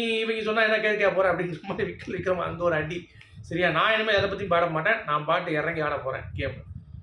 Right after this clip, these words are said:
அப்படின்ற மாதிரி வாட்டர்மெலன் சொல்லிட்டாரு. So, "திவாகர் on fire, நீ என்ன வேணாலும் பண்ணு, நான் இறங்கி கேம் ஆடுறேன்" அப்படின்ற மாதிரி திவாகருடைய கேம் வந்து இருக்கு அப்படிங்கிறது பார்க்க முடியுது. அடுத்து எஃப் ஜே திவ்யாவுடைய கான்வர்சேஷன், கணேஷ் அவங்களுடையது. என்ன சொல்றாங்கன்னா, "ஏன் இந்த மாதிரி கத்துறீங்க,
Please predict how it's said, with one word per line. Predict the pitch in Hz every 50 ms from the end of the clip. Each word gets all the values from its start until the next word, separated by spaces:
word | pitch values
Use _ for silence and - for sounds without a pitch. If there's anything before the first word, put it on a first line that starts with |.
| - -
அப்படின்ற | - 151 147 147 139 135 127
மாதிரி | 139 170 180 160
வாட்டர்மெலன் | 156 160 156 151 147 143 139 143
சொல்லிட்டாரு. | 143 135 131 143 147
So, | 156 - - 160 156 147 147 113 -
"திவாகர் | 170 196 202 208 208 214 233 247 254 240 - - _ _ _ - - -
on | 147 156 151
fire, | 147 - 156 175 180 151 - - - - - - - -
நீ | 147 143
என்ன | 147 165 175
வேணாலும் | 180 196 214 214 196
பண்ணு, | 180 180 185 190 208 208 - -
நான் | 156 151 156 156
இறங்கி | 160 175 180 185 175
கேம் | 156 165 165 160
ஆடுறேன்" | 156 147 143 147 147 143
அப்படின்ற | 139 143 143 135 131 131
மாதிரி | 131 156 170 165 143 - - - - - - - - -
திவாகருடைய | 165 170 175 165 156 143 139 139 147 143
கேம் | 147 151 156 151
வந்து | 147 143 143
இருக்கு | 143 147 147 151
அப்படிங்கிறது | 139 135 139 139 139 139 147
பார்க்க | - 131 - - - -
முடியுது. | - - 143 147
அடுத்து | 156 160 202 233 226 214 185
எஃப் | 185 202 - 180
ஜே | 196 247 254 254 254 247 - - - - _ _ _ _ _ _ _ _ - - - 156
திவ்யாவுடைய | 151 202 202 220 233 226 202 185 180 180 170
கான்வர்சேஷன், | 160 160 160 151 143 147 139 - 147 139 -
கணேஷ் | 143 143 143 143 135 - -
அவங்களுடையது. | 143 139 131 135 135 131 131 131 127 127 135 147 -
என்ன | - 151 185 208
சொல்றாங்கன்னா, | 202 180 170 160 156 156 165 185 190 180 165 151 143 147 147 143
"ஏன் | 156 196 240 269 269 262 240 185
இந்த | 160 151
மாதிரி | 160 160 156 156
கத்துறீங்க, | 135 - - - 143 131 123 123